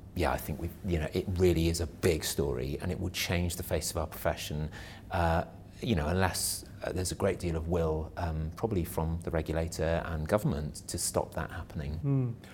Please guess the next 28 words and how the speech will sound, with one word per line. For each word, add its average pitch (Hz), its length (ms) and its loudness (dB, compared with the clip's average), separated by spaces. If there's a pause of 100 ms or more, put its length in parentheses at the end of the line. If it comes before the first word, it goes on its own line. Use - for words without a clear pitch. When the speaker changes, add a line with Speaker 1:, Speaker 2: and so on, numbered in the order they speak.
(100)
Speaker 2:
Of 165 120 12
all 208 100 12
the 185 100 10
things 185 240 10
that 139 80 6
we've 135 140 8
spoken 143 360 10
about, 127 380 8
you 135 100 2
know, 123 140 2
in 120 80 0
the 127 60 4
last 123 240 4
half 127 280 8
an 127 60 2
hour, 120 220 4 (300)
we've 131 140 8
got, 120 300 12
uh, 113 220 12
regulation, 113 800 6
consolidation, 107 920 6
recruitment, 107 560 4
accessibility, 107 960 2
ethical, 117 680 4 (440)
uh, 113 460 8
the 117 160 6
advice 113 440 6
berg, 113 460 10